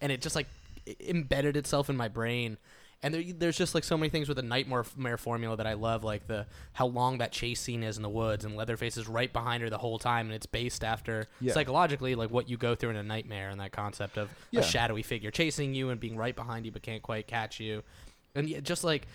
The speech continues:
Speaker 1: and the whole, the whole last shot, just, like, the chaos of the movie. There's
Speaker 2: Yeah.
Speaker 1: something, and the environment, just something, a-, and the way that it, w-, it looks and the year it came out,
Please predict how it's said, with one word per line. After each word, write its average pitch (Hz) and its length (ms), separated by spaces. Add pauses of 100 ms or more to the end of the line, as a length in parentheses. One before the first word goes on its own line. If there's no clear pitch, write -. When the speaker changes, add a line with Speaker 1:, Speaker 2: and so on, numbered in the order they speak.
(180)
Speaker 1:
and 165 100
the 151 60
whole, 180 200
the 151 100
whole 151 240
last 127 300
shot, 127 440
just, - 140
like, 127 100
the 113 80
chaos 131 540
of 127 100
the 123 100
movie. 123 380
There's 123 160
Speaker 2:
Yeah. 110 80
Speaker 1:
something, 170 260 (280)
and 151 120
the 147 40
environment, 135 480
just 143 140
something, 180 340
a-, 139 240
and 143 260
the 131 80
way 135 160
that 131 100
it, 131 40
w-, 123 200
it 120 160
looks 143 440
and 127 160
the 123 100
year 127 220
it 117 60
came 123 180
out, 120 240